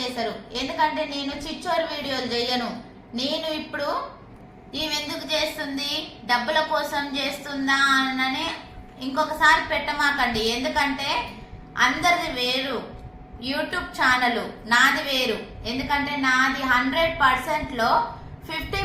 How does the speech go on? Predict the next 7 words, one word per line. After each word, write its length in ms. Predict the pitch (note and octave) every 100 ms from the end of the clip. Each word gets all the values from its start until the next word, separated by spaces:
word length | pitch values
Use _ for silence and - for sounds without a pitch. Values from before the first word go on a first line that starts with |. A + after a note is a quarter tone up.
| F#4+
పర్సెంట్ 500 | C#4+ C#4 E4 E4 F#4+ G#4 - - - - -
ఫిజియోథెరపీ 720 | D#4 D#4+ F4 F4 E4 - D#4
సార్ 380 | - G#3+ G#3+ A#3
వాళ్ళు, 380 | C#4 C#4 D4+ F#4 - - - - - - - - - - - D4
ఫిజియోథెరపీ 580 | C#4+ E4+ E4+ E4 E4 D#4
సార్ 280 | D4 C#4+ D4
వాళ్ళు 220 | D4+ D4+